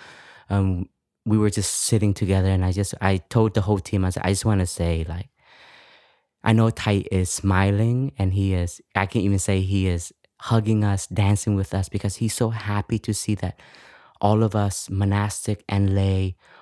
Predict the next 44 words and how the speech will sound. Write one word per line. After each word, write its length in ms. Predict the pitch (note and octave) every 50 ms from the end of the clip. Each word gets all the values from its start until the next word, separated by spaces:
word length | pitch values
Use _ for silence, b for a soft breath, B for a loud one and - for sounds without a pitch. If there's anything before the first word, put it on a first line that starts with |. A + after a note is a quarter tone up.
| B B
are 100 | F#2 F#2+
working 400 | F#2 F#2 G2 G2 - - G2+ F#2+
hand 300 | E2+ - G2 G2 F#2+ F2+
in 140 | F2+ F2+ F2+
hand." 380 | F#2+ A2+ A#2+ A2 G2+ F#2+ F2+ -
And 140 | G#2 G2 F#2
we 80 | G#2+
had 280 | G2+ G#2 G2+ F#2+ F#2+ B B B B B B B B
Martin 640 | - A2 A2 G#2+ G#2+ - - A#2 G#2+ G#2 G2+ F#2+ F#2 -
Kata 580 | - - A2+ G2+ G2+ - - A2 G2+ F#2+ F#2+ F2+
on 160 | - E2 G2 F2+
the 60 | -
P 200 | - - - G#2+
V 160 | G2 G#2 G2+ -
app, 220 | - G2 G2 F#2+ - -
on 80 | F#2+ F#2
the 80 | F2
P 220 | F2 _ - - G#2+
V 100 | G2 G#2
web 240 | F#2+ F2 G2+ F#2+ - _ _ _ -
page, 420 | - G#2 F#2+ F#2 F#2 F2+ - - B B B B B B B B B B B -
all 160 | A2 A2 A2
of 100 | A2 G2
these 140 | G#2+ G2 - -
other 340 | G2+ G2 G#2 G2+ F#2+ D#2+ - _ _ _ _
T 160 | - - A#2+ A2
N 80 | G2+
H 160 | G#2 G#2 -
Foundation 600 | - - G2+ F#2+ F2+ G2 F#2+ F#2 - - G2+ F#2+
from 220 | F2+ - G2+ F#2+ -
across 440 | - - - - A2+ G#2 G2 - -
the 100 | - G2
globe. 540 | E2+ F2 G2+ G2 F#2+ F#2+ F#2+ F#2+ F2+ F2 B B B B B B B B B
You 100 | A2+ G#2+
know, 120 | G#2 G2+
Joe, 300 | F2+ F2 A2+ A2+ G#2 G2+
you 180 | G2+ G2 G#2 G2
were 80 | G#2+
coming 260 | - - A#2 G#2 G2+ F2
in 80 | G2
through 200 | G2 - - G#2+
phone 260 | - - A#2 A2+ G#2
calls, 500 | G#2 - - G#2 G2 F#2+ F#2 F#2+ F2+ -
and 200 | G2 G#2 G2 F2+